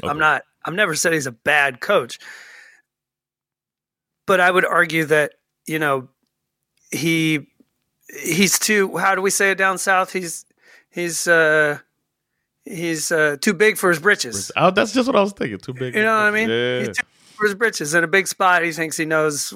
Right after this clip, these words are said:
Speaker 2: what he's
Speaker 1: Mm-hmm.
Speaker 2: doing, and he fucking steps
Speaker 1: Yeah.
Speaker 2: on his own dick. Uh, so I predict that that will continue.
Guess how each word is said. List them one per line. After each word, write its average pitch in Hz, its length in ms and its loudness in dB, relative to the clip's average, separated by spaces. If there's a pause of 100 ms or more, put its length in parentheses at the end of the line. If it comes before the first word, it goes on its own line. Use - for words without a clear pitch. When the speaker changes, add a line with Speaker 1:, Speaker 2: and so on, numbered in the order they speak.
Speaker 2:
what 151 160 -4
he's 143 140 -4
Speaker 1:
Mm-hmm. 147 100 -2
Speaker 2:
doing, 139 220 -2
and 131 180 -8
he 135 200 -6
fucking 123 560 -4 (100)
steps - 340 0
Speaker 1:
Yeah. 147 80 0
Speaker 2:
on 135 60 -2
his 117 120 -2
own 117 220 -2
dick. 110 320 0 (640)
Uh, 117 560 -2 (600)
so 165 560 2 (360)
I 170 180 2
predict 180 360 0
that 151 140 -8
that 170 220 0
will 165 200 2
continue. 175 680 0